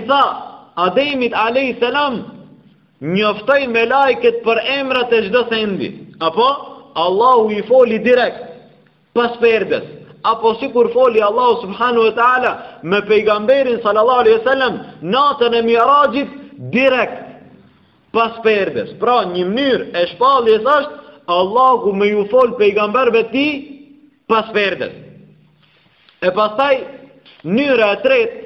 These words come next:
edhe e fundit është: "Au yursila rasulan", ose Allahu e dërgon një melek. "Fe yuhi bi iznihi ma yasha", edhe i shpall me lejen e tij atë që Allahu don.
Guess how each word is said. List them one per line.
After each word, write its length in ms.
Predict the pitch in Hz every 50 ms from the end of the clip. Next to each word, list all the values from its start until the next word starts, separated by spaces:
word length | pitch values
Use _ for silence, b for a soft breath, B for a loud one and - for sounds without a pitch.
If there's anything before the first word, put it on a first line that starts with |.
| - - - - - 165
edhe 200 | 180 190 196 185
e 60 | 190 190 -
fundit 400 | 262 277 269 240 214 220 220 220
është: 320 | 262 277 277 277 - - - - - b b b b b b b b b b -
"Au 240 | 196 208 220 202 202
yursila 680 | 208 226 277 294 254 240 233 - 226 220 208 208 196 190
rasulan", 640 | 185 175 - - 214 220 208 202 170 151 120 - - - - - - - - _ -
ose 280 | 151 160 180 - -
Allahu 800 | 208 - 170 170 170 175 185 233 254 262 254 233 190 180 175 -
e 100 | 175 180 180
dërgon 460 | 160 190 190 185 185 226 254 277 294 294 262 - - - - - _
një 220 | 131 147 175 185
melek. 380 | 190 190 185 185 185 160 - - - - - - - - - _ _ _ b b b b b b _
"Fe 120 | - 196 208
yuhi 640 | 226 262 285 294 294 - - - 254 277 262 233 214 180
bi 100 | 202 202 208
iznihi 540 | 220 208 185 202 226 277 285 269 277 285 294 294 262 - - - - -
ma 300 | - 147 185 233 269 269 254
yasha", 680 | 233 214 208 196 - 254 247 247 202 - - - - - - - -
edhe 320 | 202 214 214 - 196 202 -
i 160 | 220 214 202
shpall 760 | 185 - - 202 269 285 269 254 220 160 113 - - - - - -
me 300 | - 139 156 180 202 202 208
lejen 420 | 220 254 277 285 277 254 240 226
e 80 | 233 226
tij 300 | 226 233 277 285 285 262
atë 300 | - 233 254 247 - -
që 80 | 220
Allahu 460 | 208 208 208 220 233 233 214 185 196 180
don. 240 | 160 190 170 139